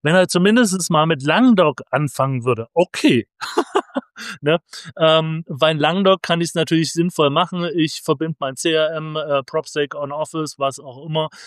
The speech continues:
hol mir die, die Daten und lass es mir in meinem Stil umschreiben. Ja, das macht Sinn. Aber das wird ja meistens gar nicht geschult. Also, dass dieses eigene Tonalität, eigene Firmendaten und sowas, also d-, das Thema R A G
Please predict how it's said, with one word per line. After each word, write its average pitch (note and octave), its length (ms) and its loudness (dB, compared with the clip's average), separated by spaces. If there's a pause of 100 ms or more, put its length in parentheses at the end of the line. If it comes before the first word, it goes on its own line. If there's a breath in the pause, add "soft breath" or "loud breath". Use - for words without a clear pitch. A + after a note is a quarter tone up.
(160 loud breath)
hol D3 100 4
mir D3 120 0
die, C#3 280 2
die C3 140 -4
Daten C#3 480 0
und D3 260 -4
lass C3 160 0
es C#3 180 -10
mir C#3+ 180 -2
in C3 40 -2
meinem C3 380 0
Stil C3 280 -6
umschreiben. A#2 600 -2
Ja, A#2 380 -4
das D3 180 -2
macht C#3+ 280 -4
Sinn. B2+ 260 -2 (520 loud breath)
Aber C#3+ 280 2
das C3 240 -4
wird D3+ 160 -2
ja D3+ 80 0
meistens C#3+ 440 0
gar B2+ 200 0
nicht A#2 160 -6
geschult. D#3+ 580 2 (380 soft breath)
Also, C3+ 240 0
dass C#3 340 -2
dieses C3+ 340 -4
eigene D#3 420 -2
Tonalität, C3+ 840 -2
eigene C#3 420 -2
Firmendaten C3+ 580 0
und - 20 -6
sowas, B2+ 260 -6
also B2+ 220 -12
d-, B2+ 260 -16
das B2 160 -18
Thema B2+ 240 -8
R C3 160 -10
A A#2 200 -6
G C3 240 -10